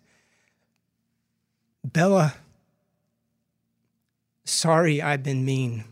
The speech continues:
I think you're special. Brandon." If you're willing, I invite you to pray with me.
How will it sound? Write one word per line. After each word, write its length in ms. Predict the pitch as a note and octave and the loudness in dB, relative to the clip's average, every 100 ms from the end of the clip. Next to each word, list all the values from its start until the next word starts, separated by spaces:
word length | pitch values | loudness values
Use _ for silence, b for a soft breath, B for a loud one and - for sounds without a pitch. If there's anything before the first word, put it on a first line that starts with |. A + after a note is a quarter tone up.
| _ _ _ _ _ _ _ _ _ _ _ _ _ _ _ - | _ _ _ _ _ _ _ _ _ _ _ _ _ _ _ -12
I 140 | C#3 | -10
think 400 | C#3 G3 F#3+ - _ _ _ _ _ _ - | -6 -6 -8 -14 _ _ _ _ _ _ -10
you're 160 | C3+ C#3 | -8 -6
special. 540 | - - A#2+ - A#2+ _ _ _ _ _ _ _ _ _ _ _ _ _ _ _ _ _ - | -8 -8 -10 -12 -14 _ _ _ _ _ _ _ _ _ _ _ _ _ _ _ _ _ -12
Brandon." 420 | G#2+ G#2 G2+ - _ _ _ _ _ _ _ _ _ _ _ _ _ _ _ _ _ _ _ _ _ _ _ _ | -10 -10 -14 -18 _ _ _ _ _ _ _ _ _ _ _ _ _ _ _ _ _ _ _ _ _ _ _ _
If 180 | E3+ - | -14 -6
you're 100 | C#3+ | -4
willing, 360 | C3+ C#3 C3 A#2 | -2 -2 -2 -4
I 80 | B2 | -6
invite 320 | A#2 A2+ A#2+ | -6 -8 -8
you 160 | A2 | -10
to 40 | A2+ | -12
pray 340 | - C3+ C#3+ - _ _ - | -12 -14 -14 -18 _ _ -16
with 180 | - | -14
me. 300 | D#3 B2 - | -12 -14 -16